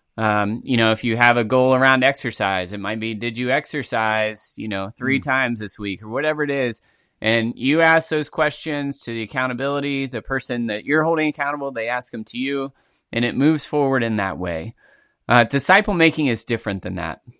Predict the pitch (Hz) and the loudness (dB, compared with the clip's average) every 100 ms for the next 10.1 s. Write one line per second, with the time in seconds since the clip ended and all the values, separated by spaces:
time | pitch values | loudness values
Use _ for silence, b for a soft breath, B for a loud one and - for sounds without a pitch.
0 | _ - 110 131 131 - 151 208 147 120 | _ -8 2 4 4 2 2 4 4 2
1 | - 156 151 135 123 - - 160 160 139 | 2 4 4 4 0 -2 0 6 8 8
2 | 127 107 95 127 - b b b _ 120 | 6 4 2 -2 -4 b b b _ 0
3 | 107 117 - 139 139 151 131 127 120 113 | 2 0 2 4 4 0 -2 -2 -4 -4
4 | 98 - - 120 117 98 92 92 - _ | -4 -8 -4 -4 -2 -4 -4 -8 -14 _
5 | _ - 117 104 127 120 120 110 104 110 | _ -4 -4 -2 0 0 0 0 0 0
6 | 113 120 135 139 190 - 170 - 143 117 | -2 -2 -2 0 0 2 2 2 0 0
7 | - b b b - 139 143 - 143 143 | -6 b b b 4 4 4 2 0 0
8 | - 139 127 110 117 110 98 127 120 120 | -4 -4 -4 -4 -6 -6 -4 -2 0 -2
9 | 117 113 101 117 123 135 107 101 95 113 | -4 -4 -4 -4 -4 -4 -6 -6 -6 -6
10 | - | -8